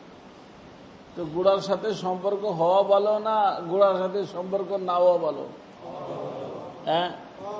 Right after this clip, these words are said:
একটা মানুষের তার খানদানের সাথে সম্পর্ক হওয়া ভালো না খানদানের সাথে সম্পর্ক না হওয়া ভালো?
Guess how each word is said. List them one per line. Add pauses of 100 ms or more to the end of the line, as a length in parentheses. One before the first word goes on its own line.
(3250)
একটা
মানুষের (2500)
তার
খানদানের
সাথে
সম্পর্ক
হওয়া
ভালো (840)
না
খানদানের
সাথে
সম্পর্ক
না
হওয়া
ভালো?